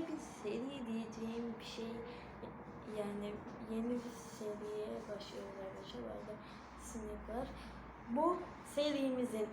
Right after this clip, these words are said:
adı El İşi. Arkadaşlar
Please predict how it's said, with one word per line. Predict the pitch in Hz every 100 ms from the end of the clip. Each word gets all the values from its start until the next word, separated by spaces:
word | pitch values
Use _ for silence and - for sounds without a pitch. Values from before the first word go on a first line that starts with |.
| -
adı | 277 240 320 - - - - - 247
El | 262
İşi. | 208 180 - - - - - - - - - -
Arkadaşlar | 233 233 277 285 262 311